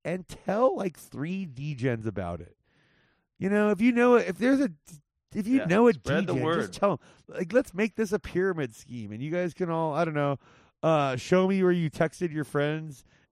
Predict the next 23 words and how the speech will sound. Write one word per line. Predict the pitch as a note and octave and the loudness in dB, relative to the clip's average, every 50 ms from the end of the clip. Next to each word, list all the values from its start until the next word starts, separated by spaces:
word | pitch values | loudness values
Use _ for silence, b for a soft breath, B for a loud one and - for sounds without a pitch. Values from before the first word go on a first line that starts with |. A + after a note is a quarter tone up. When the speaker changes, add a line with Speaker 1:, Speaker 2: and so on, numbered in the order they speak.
| _ | _
Speaker 1:
and | - C#3 | -8 -4
I'll | C#3+ C#3+ | -4 -4
send | - - E3 D#3+ D#3+ | -2 -2 -4 -4 -2
you | D#3 D#3 D3 | -2 -2 -2
a | |
free | - - - D#3+ D#3 D3+ - - _ _ _ _ _ - | -2 -2 -4 -6 -6 -6 -8 -10 _ _ _ _ _ -2
promo | - E3 D3+ C#3+ C#3 B2+ | 0 2 2 4 2 0
pack | - - A#2+ G#2+ G#2+ - | 0 0 0 0 -2 -4
or | G2+ | -8
some | G2 - B2+ A#2 A2 | -8 -6 -6 -6 -6
shit. | - - - G2 G2 | -6 -8 -8 -6 -6
I | A2+ G2+ | -6 -6
don't | D#2+ C#2 | -8 -10
know. | B1 G1+ | -10 -10
I'll | - G#2 | -12 -10
figure | - A2+ F#2 D2+ C#2 | -8 -8 -8 -8 -10
it | B1+ | -10
out. | A1 A1 - - b b b b b b b b - | -12 -14 -16 -16 b b b b b b b b 2
I'll | F#3 | 4
give, | F#3 B3 A#3 B B B B B _ - | 4 4 2 B B B B B _ 0
I, | F#3+ G3+ F#3+ F#3 E3+ - | 2 2 2 0 -4 -6
you | - F#3 | -2 2
know | A3+ A#3 F#3+ | 2 2 2